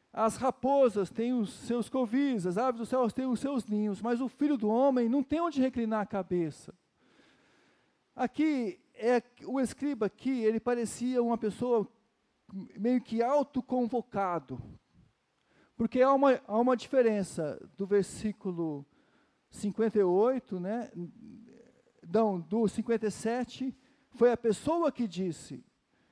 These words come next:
"Eu vou te seguir aonde o Senhor for." No cinquenta e nove, é Jesus quem diz pra, pra outra pessoa segui-lo, "Você, me segue."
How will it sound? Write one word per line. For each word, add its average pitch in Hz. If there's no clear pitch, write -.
"Eu 277
vou 285
te -
seguir 240
aonde 240
o -
Senhor 226
for." 214
No 269
cinquenta 269
e -
nove, 233
é 220
Jesus 285
quem 226
diz -
pra, 175
pra 214
outra 254
pessoa 226
segui-lo, 175
"Você, 247
me 214
segue." 208